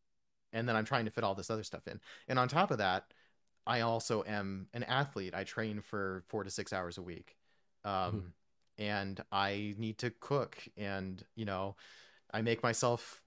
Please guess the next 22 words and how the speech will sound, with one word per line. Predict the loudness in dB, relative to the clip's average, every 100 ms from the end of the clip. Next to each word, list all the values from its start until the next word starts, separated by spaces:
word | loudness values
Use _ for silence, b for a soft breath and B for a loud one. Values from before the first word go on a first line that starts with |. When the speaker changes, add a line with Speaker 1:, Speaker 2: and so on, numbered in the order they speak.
| -4
Speaker 1:
coffee, | 6 6 6 2 -2 -4 -12 _
uh, | 0 0 0 -6
in | -4 -2 -4 -6 -4
a, | -2 -2 -6 _
not | 2 4 4
a |
necessarily | 4 2 0 2 2 2
a | 0
quick | -2 -4
way, | -4 -6
like, | -6 -6
every | -6 -6
day. | -4 -2 -2 -4
And | -2 -2 0
I | -2
Speaker 2:
<laughs> | 0
Speaker 1:
play | 2 2
music | 2 4 4 4 2 -2 -6
two | -4 2
hours | 4 4 0 -4
a |
week | -6 -6 -10